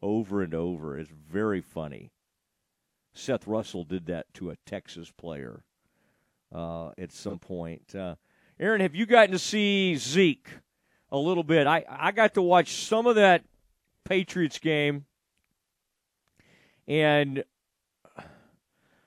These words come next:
Ramondre Stevenson actually looked pretty good to me. He, he was a little shifty, but then Zeke came in, and I can't remember, he ran for sixty or seventy yards,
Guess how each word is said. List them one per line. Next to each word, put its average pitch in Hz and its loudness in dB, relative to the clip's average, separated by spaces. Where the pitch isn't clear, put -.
Ramondre 180 4
Stevenson 147 -2
actually 160 0
looked 170 2
pretty 156 0
good 143 4
to 123 -2
me. 107 -2
He, 151 -4
he 151 -2
was 165 -4
a 160 -2
little 160 2
shifty, 151 -2
but 147 -4
then 190 -2
Zeke 165 -4
came 180 -6
in, 185 -2
and 139 -4
I 190 0
can't 165 -2
remember, 156 -2
he 185 -2
ran 165 0
for 131 -10
sixty 156 -4
or 143 2
seventy 143 -2
yards, 147 2